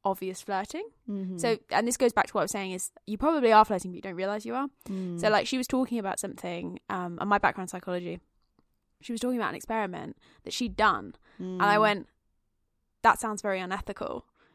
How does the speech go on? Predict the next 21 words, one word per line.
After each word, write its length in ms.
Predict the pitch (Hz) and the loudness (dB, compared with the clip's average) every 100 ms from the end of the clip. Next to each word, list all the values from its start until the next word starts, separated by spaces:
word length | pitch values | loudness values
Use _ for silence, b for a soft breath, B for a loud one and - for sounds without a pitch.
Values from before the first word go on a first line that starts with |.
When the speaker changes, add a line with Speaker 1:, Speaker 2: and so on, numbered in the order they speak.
| _ _ _ | _ _ _
Speaker 1:
And 80 | 208 | 4
I, 100 | 190 | 8
like, 280 | 208 - - - | 8 6 -2 0
challenged 480 | 240 214 254 262 - | 4 6 4 0 -2
her, 340 | 254 339 - - | -2 -2 -6 -8
and 240 | 220 226 | -2 0
she 80 | 220 | 2
was 120 | 254 | 6
like, 260 | 247 202 202 | 6 6 2
Speaker 2:
Mm. 80 | 277 | 0
Speaker 1:
"Oh, 280 | 220 190 - _ | 0 -4 -12 _
um, 360 | 220 226 233 233 - - b b b _ | -4 -2 -2 -6 -10 -20 b b b _
yeah, 80 | 262 | -2
I 60 | 247 | 0
guess 200 | 254 269 | -2 0
it 80 | 254 | 2
is." 360 | 269 220 214 | 4 4 6
Like, 180 | 226 320 | 8 10
Speaker 2:
<laughs> 320 | 415 - 679 | 10 12 12
Speaker 1:
and 220 | - 233 - | 12 4 2
she, 160 | 320 | 2